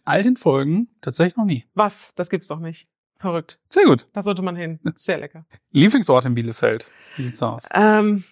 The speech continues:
Speaker 2: das ist ein bisschen weird vielleicht. Ich empfehle immer, Orte aufzusuchen, die man als Kind gesehen hat, ähm,
Speaker 1: Mhm.
Speaker 2: oder als Kind viel Zeit verbracht hat und ganz lange nicht mehr da war.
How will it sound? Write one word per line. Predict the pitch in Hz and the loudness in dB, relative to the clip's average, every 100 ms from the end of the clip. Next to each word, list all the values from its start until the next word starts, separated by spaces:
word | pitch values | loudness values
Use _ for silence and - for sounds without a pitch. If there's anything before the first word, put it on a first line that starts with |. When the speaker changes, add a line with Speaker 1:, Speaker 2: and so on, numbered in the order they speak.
| _ _ | _ _
Speaker 2:
das | - 226 | -2 0
ist | |
ein | 294 | 0
bisschen | 302 285 240 196 | -2 0 0 0
weird | 202 240 311 | 0 0 0
vielleicht. | - 247 190 208 247 - | -2 0 2 0 -4 -10
Ich | 208 | -10
empfehle | 190 247 220 | -6 -2 -2
immer, | 208 196 | 0 0
Orte | 202 208 - | 0 -2 -4
aufzusuchen, | 202 196 180 196 190 220 | -6 -8 -10 -10 -6 -4
die | 196 | -2
man | 180 180 - - | -4 -6 -10 -4
als | 185 - - | -4 -4 -12
Kind | - 254 294 | -4 -2 -2
gesehen | - 247 262 269 240 | -6 -8 -6 -8 -8
hat, | 277 311 _ _ _ | -10 -12 _ _ _
ähm, | - 220 214 | 0 2 2
Speaker 1:
Mhm. | 196 | 2
Speaker 2:
oder | 220 226 | 2 2
als | 202 - | 0 -2
Kind | 285 285 | -2 0
viel | 269 240 | 0 -2
Zeit | - 233 - | 0 0 0
verbracht | 262 226 247 - 262 | -4 0 0 -2 -10
hat | 262 | -6
und | 208 | -2
ganz | 208 233 254 | 0 2 0
lange | 247 226 | -2 -2
nicht | 220 226 | -4 -4
mehr | 208 | -4
da | 185 175 165 | -2 -2 -4
war. | 156 185 | -6 -8